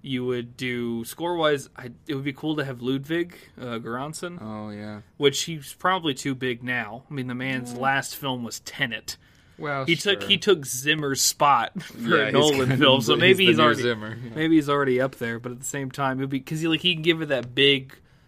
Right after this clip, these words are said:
Speaker 1: 'cause I feel like Mother of Tears should be, like, a big bombastic
Speaker 2: Yeah.
Speaker 1: finale to it
Speaker 2: Yeah,
Speaker 1: all.
Speaker 2: the, the original kind of wants to be, but
Speaker 1: Yeah.
Speaker 2: doesn't have the budget or the, really the
Speaker 1: Mm-hmm.
Speaker 2: clout to execute that. But yeah, you've really got, you know, you've got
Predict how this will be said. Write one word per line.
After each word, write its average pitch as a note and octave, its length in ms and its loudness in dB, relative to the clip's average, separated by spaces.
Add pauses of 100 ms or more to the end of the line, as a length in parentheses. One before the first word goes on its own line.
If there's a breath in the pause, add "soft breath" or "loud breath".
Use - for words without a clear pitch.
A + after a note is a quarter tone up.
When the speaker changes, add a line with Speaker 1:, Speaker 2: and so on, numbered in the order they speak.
Speaker 1:
'cause - 120 -6
I G#3 40 4
feel A#3 160 2
like G#3+ 100 6
Mother F3 300 4
of C#3 80 2
Tears E3+ 320 2
should C3 160 -10
be, B2+ 140 -2
like, A#2+ 160 -8
a A#2+ 40 -18
big A#2+ 320 -8
bombastic A2 1000 -12
Speaker 2:
Yeah. B2 220 -2
Speaker 1:
finale B2 420 -2
to A2+ 200 -10
it B2 40 -4
Speaker 2:
Yeah, B2 180 0
Speaker 1:
all. A#2 120 -4
Speaker 2:
the, A#2 200 -8
the G#2+ 480 -6 (100)
original A2 680 -8
kind A2 260 -12
of G2 100 -12
wants A2+ 400 -8
to G2+ 100 -12
be, F#2 360 -8
but F#2+ 220 -12
Speaker 1:
Yeah. F3+ 100 8
Speaker 2:
doesn't G2+ 200 -4
have F#2 300 -12
the G2 100 -14
budget F#2 540 -6
or F2 160 -10
the, F2+ 300 -10 (260)
really G2+ 260 -6
the C#3 80 -4
Speaker 1:
Mm-hmm. A#2 100 -4
Speaker 2:
clout G2 500 -4
to F#2+ 320 -8 (320)
execute G2+ 520 -8
that. G2+ 200 -10
But A2 100 -6
yeah, A2 140 0
you've G2+ 220 -4
really G#2+ 200 -4
got, F#2+ 320 -10
you G#2 120 -12
know, F#2 80 -14
you've F#2+ 200 -16
got F#2+ 220 -12